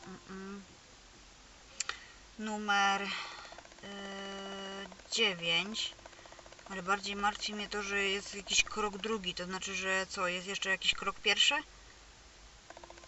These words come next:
Który, którego ja nie widziałam i minęłam? Jasny gwint. No dobra, mniejsza z tym. E, kolor numer dziewięć, żelowy lakier, e, do paznokci.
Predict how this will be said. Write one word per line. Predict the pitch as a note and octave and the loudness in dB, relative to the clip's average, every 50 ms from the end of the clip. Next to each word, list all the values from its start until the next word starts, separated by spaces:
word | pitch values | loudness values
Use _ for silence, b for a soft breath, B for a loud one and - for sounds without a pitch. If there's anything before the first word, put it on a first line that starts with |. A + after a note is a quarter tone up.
| - - - - - - - - - - | -20 -20 -20 -18 -18 -18 -18 -16 -18 -12
Który, | - - G#3 G3 G3+ G3 G3+ G3 G3 G3 G3 F#3+ F#3 F3+ - - - | -8 -6 -4 -2 -2 0 2 2 2 4 4 4 2 2 0 -2 -8
którego | - - - F#3 F3+ F3+ F#3 F#3+ G3 F#3+ F#3+ G3 | -12 -10 -10 -8 -8 -6 -4 -4 -4 -2 0 2
ja | G3+ G3 F#3+ | 4 4 4
nie | G3 G3+ G3 | 4 2 -2
widziałam | F#3+ F#3 F3+ G3+ G3 G3 G3 F3+ C3+ F3+ | -4 -2 0 2 4 4 4 4 2 0
i | |
minęłam? | G3 G3 G3 G3 G3 F#3+ F#3+ G3 G#3+ A#3 B3+ B3 - - - - - - - - - - - - - - - - - - - - - - - - F3+ E3+ E3+ E3+ | -2 -2 -2 0 2 6 8 8 8 8 6 2 -6 -10 -14 -18 -18 -20 -20 -20 -20 -20 -20 -20 -20 -20 -20 -20 -20 -20 -20 -4 -2 -2 -2 -2 -6 -12 -10 -2
Jasny | F3 F3+ D#3+ D#3 - - - - - - F3 E3+ F3 E3+ E3+ | 2 2 2 2 0 -2 -4 -4 -6 -6 -8 -8 -6 -8 -8
gwint. | E3 E3 D#3+ E3 E3 D#3+ D#3+ D#3 - - - - - - - - - F3 - - - - - - - - - - - - - - - - - - - - G3 | -8 -10 -12 -10 -10 -10 -10 -12 -14 -16 -18 -18 -18 -18 -18 -18 -18 -18 -18 -18 -18 -18 -18 -18 -18 -18 -18 -18 -18 -18 -18 -18 -14 -8 -6 -6 -6 -2 -2
No | G3+ G3+ | 2 2
dobra, | G#3 F#3+ F#3 F#3 | 4 4 4 4
mniejsza | F#3 G3 G3 G3 G3 G3 | 4 4 4 4 4 2
z | F#3+ - | 0 0
tym. | - F3+ E3 D#3+ D#3 D#3 - - D3 | 0 0 0 0 -2 -8 -10 -2 4
E, | F3 F3+ F3+ F3 | 6 6 6 6
kolor | - - A3 A#3 A3+ G#3+ G3+ G3 | 4 4 4 6 6 6 4 2
numer | G3 G3 G3 F#3+ F#3 F#3 | 0 0 2 2 0 2
dziewięć, | F3+ G3+ G3+ G3 F#3+ G3 G3+ G#3 G#3+ A#3+ B3+ - | 2 4 4 4 6 6 8 10 10 8 8 4
żelowy | G#3+ G3 G3 G#3 G3+ G#3 G#3+ G3+ G3 G3 | 4 4 6 6 6 6 6 4 4 6
lakier, | G3 F#3+ G#3 - - G#3 G3 F#3+ F#3 | 6 6 6 6 4 2 4 4 4
e, | - - - F#3 F#3+ F#3 F#3 F3+ F3 | 2 4 4 4 4 4 4 2 0
do | E3+ F3 F#3+ G3 G3 G3+ G#3+ A3 A3 A3 A3 G#3+ - - - - - | -2 -2 -2 0 2 2 2 4 2 2 0 -2 -6 -12 -18 -14 -4
paznokci. | - G#3+ G3+ F#3+ G3+ F#3+ F#3 F#3 G3 G3 F#3+ F3 E3 - - - - - - - F#3 F#3 F#3 F#3 G3 A3+ C4+ | 2 6 6 6 6 4 0 -4 -4 -2 -2 -4 -4 -6 -10 -6 -2 -2 -2 0 2 2 4 4 2 2 0